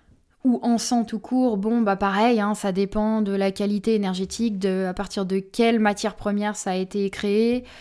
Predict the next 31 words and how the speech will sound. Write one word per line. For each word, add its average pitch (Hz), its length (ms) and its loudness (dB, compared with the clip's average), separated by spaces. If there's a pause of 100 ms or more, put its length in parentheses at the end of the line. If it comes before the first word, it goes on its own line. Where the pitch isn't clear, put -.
(320)
Euh, 185 140 -2
le 208 120 6
bâton 214 320 4
de 208 40 0
sauge 240 280 -2
qui 220 120 -2
vient 202 120 0
de 202 60 0
Californie, 208 800 0
bon, 185 200 -4
pardon, 180 340 -4
mais, 170 540 -4
euh, 165 40 -4
pff, - 360 -14 (480)
y 185 40 -12
a, - 20 -10
y 180 100 -4
a 175 60 2
mieux, 247 240 8
quoi. 190 240 -6 (100)
Y 180 60 -4
a, 170 80 -6
y 170 100 -6
a 175 60 -2
bien 208 180 4
mieux. 233 280 6 (580)
Euh, 180 420 -2
ça 208 220 4
fonctionne, 226 500 6 (240)
c'est - 160 -2
certain. 269 500 6